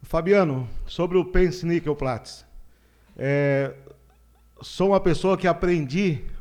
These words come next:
a amar essa associação. Moro há trinta e dois anos nessa cidade e os meus quatro filhos não vêem o Natal sem o Pense Níquel.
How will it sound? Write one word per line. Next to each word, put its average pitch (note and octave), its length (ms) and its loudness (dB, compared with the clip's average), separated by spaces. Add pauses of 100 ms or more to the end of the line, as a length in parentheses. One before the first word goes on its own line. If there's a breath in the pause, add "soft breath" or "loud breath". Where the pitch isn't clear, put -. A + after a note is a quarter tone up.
(100)
a C#3 160 0
amar C#3 680 -2 (220 soft breath)
essa C#3 240 -2
associação. B2+ 640 -4 (580 soft breath)
Moro E3+ 380 4
há D#3 80 6
trinta F#3+ 380 -4
e E3+ 60 0
dois D#3 280 0
anos D3+ 280 0
nessa C3+ 240 -6
cidade B2+ 560 -4 (1040 soft breath)
e D3+ 260 2
os C#3 140 -2
meus D#3 200 2
quatro F#3 360 0
filhos E3 420 -4
não D#3 160 -4
vêem D3+ 140 -2
o D#3 40 -2
Natal C3+ 360 -4
sem C3+ 140 -8
o A2+ 60 -8
Pense - 300 -8
Níquel. G#2 300 -12